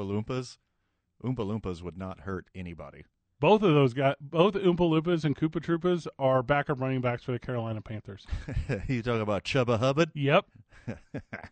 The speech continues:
Speaker 2: Grab a break. We'll get back after this. And college football picks, and then we'll do the varsity, and then we'll be done for the day.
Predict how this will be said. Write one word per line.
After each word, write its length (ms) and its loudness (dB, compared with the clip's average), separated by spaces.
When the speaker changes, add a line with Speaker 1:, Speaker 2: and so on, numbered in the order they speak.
Speaker 2:
Grab 160 0
a 60 -2
break. 400 0
We'll 60 -12
get 120 -4
back 200 0
after 220 -4
this. 480 -2
And 260 -4
college 280 4
football 300 2
picks, 320 -2
and 60 0
then 40 0
we'll 60 0
do 140 0
the 40 -2
varsity, 400 2
and 80 0
then 60 0
we'll 100 0
be 100 -4
done 220 -4
for 80 -10
the 80 -2
day. 200 0